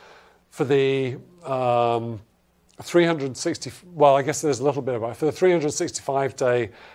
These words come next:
answer, it has picked up sentences about the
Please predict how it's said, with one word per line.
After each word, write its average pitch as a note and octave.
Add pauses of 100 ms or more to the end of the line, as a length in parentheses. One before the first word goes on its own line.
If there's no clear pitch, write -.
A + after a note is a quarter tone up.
(120)
answer, B2 (240)
it C3
has C3+
picked D3
up C3+
sentences B2
about A#2
the A2+